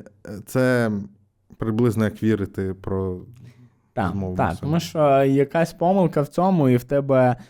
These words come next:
Speaker 2: десять відсотків твоєї партії, а, буде ламатися не через два роки, а через два місяці.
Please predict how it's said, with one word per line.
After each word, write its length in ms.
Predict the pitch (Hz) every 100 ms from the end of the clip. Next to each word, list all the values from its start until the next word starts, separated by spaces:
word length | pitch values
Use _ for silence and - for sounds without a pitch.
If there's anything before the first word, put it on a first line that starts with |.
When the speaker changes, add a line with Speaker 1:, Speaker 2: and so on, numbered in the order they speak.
| _ _ -
Speaker 2:
десять 440 | 127 147 151 135
відсотків 480 | 135 135 139 - 135
твоєї 360 | - 135 139
партії, 920 | 135 143 143 160 - 117 117 117 117 117 -
а, 280 | 117 117
буде 320 | 117 123 131 131
ламатися 640 | 123 123 131 127 - 131
не 160 | 120 120
через 340 | - 123 117
два 260 | 127 147 151
роки, 360 | 120 117 117 -
а 80 |
через 280 | 117 123 123
два 180 | 131 139
місяці. 640 | 135 117 - - - -